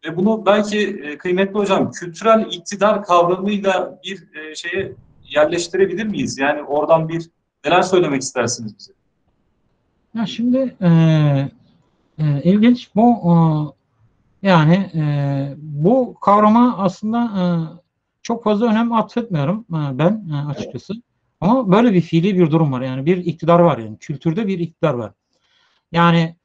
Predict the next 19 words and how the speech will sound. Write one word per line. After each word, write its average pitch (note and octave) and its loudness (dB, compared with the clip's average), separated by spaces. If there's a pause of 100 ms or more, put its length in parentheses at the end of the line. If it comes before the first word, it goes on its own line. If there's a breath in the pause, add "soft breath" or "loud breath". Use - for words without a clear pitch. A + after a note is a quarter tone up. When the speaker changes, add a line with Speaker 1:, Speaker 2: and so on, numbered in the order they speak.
(160)
Speaker 2:
e, D#3 -4
siyasette F#3 0
iktidar F#3+ 0
olan, D3 0
e, D#3 -12
aktör, G3+ -8
e, D#3 -10
kültürde F3 -6
iktidar F3+ -2
değil, D#3+ -4
sanatta D3 -8
iktidar D#3+ -2
değil, D#3 -2 (720)
e, D3+ -8
eğitimde E3 -4
iktidar F3+ 2
değil. C3+ -2 (500)
E, D3+ -12 (520)
yani D#3+ -4